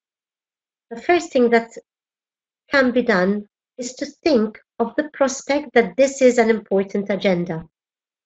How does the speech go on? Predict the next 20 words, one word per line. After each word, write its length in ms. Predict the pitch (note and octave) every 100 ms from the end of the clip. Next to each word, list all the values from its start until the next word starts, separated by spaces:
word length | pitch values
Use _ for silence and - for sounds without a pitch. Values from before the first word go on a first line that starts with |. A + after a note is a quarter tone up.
| -
and 160 | A3
therefore 440 | G3+ D4+ B3 - G3
to 160 | G3 G3 A3
design 640 | G3 C#4+ A#3 A3+ C4+ B3+ - _ _ _
not 300 | B3 F#4 G4
just 260 | C#4+ C4 -
advocacy 840 | B3+ G3+ G#3+ G#3+ G3 G#3+ A#3+ C4+ _ _
and 200 | G#3+ A#3
not 240 | C#4+ D#4 A3
just 420 | B3 A#3 - - -
the, 720 | - F3+ G3+ G3 F#3+ F#3 G3 - -
<clears throat> 300 | B3 A3+ G3 F#3+
sort 220 | G#3 G3
of 180 | G3+ F3
the 140 | F#3+ A3
impact 480 | A3 A3+ A3+ G3 -
of 180 | F#3+ E3+
museums 540 | G#3+ G3 G3+ F#3+ F#3
or 100 | F#3+
the 160 | F#3 F#3+